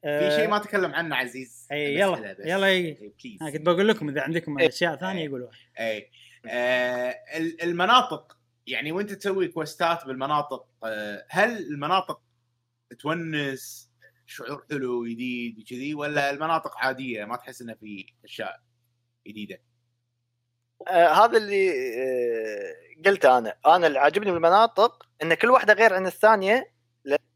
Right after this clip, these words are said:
Speaker 3: النهاية بتنقي فاكشن أنت بتسوي فيه أغلب ديليز مالوتك هني. ففي بتاع كله، في واحدة اللي تكون، آه، كذي نهار وشمس
Speaker 1: آه، أوكي.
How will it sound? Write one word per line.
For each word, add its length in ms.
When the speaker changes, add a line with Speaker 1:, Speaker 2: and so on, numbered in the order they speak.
Speaker 3:
النهاية 240
بتنقي 400
فاكشن 440
أنت 120
بتسوي 280
فيه 180
أغلب 260
ديليز 320
مالوتك 340
هني. 340
ففي 320
بتاع 340
كله، 280
في 140
واحدة 260
اللي 140
تكون، 420
آه، 1000
كذي 240
نهار 680
وشمس 760
Speaker 1:
آه، 220
أوكي. 200